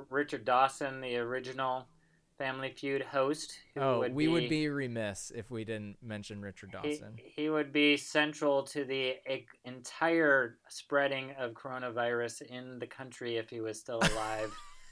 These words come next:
Speaker 1: So the man
Speaker 2: Yeah,
Speaker 1: had very
Speaker 2: lots,
Speaker 1: happy hands and
Speaker 2: lots
Speaker 1: very
Speaker 2: of
Speaker 1: happy
Speaker 2: touching.
Speaker 1: lips.
Speaker 2: Yeah, he sure did. He was a regular Joe Biden. Okay, I've got, um,
Speaker 1: <laughs>
Speaker 2: family one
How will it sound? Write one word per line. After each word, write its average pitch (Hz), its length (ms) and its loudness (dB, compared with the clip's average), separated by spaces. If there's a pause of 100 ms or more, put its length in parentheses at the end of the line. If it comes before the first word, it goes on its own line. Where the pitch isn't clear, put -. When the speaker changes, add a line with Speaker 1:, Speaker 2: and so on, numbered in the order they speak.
(580)
Speaker 1:
So 117 240 2
the 262 220 0
man 120 460 -6 (100)
Speaker 2:
Yeah, 139 240 4
Speaker 1:
had 117 160 2 (200)
very 143 200 6
Speaker 2:
lots, 143 120 6
Speaker 1:
happy 143 300 6
hands 143 540 2
and 131 140 0
Speaker 2:
lots 139 160 4
Speaker 1:
very 135 100 6
Speaker 2:
of - 80 0
Speaker 1:
happy 127 240 4
Speaker 2:
touching. 117 120 0
Speaker 1:
lips. 101 380 -2 (180)
Speaker 2:
Yeah, 113 320 -4
he 113 120 -6
sure 120 260 -6
did. 104 340 -4
He 113 160 -12
was 113 200 -12
a 107 320 -6
regular 107 420 -8
Joe 110 260 -8
Biden. 107 540 -8 (140)
Okay, 120 480 -4
I've 135 180 -4
got, 147 480 0
um, 127 480 -4 (160)
Speaker 1:
<laughs> - 1040 -12
Speaker 2:
family 156 500 0
one 135 720 -4